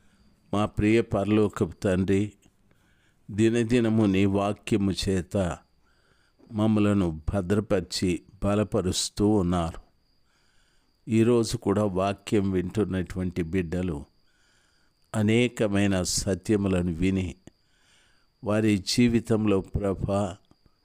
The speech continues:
మార్పు చెందుటకు కృప దయచేయండి. ఎంతైనా మీరు నమ్మదగిన దేవుడు స్వామి. మీ యొక్క కనికరము,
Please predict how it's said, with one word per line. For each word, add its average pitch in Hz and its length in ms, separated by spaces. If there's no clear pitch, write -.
మార్పు 104 520
చెందుటకు 104 880
కృప 107 320
దయచేయండి. 87 840
ఎంతైనా 110 840
మీరు 98 360
నమ్మదగిన 92 760
దేవుడు 87 520
స్వామి. - 500
మీ 104 140
యొక్క 110 440
కనికరము, 104 920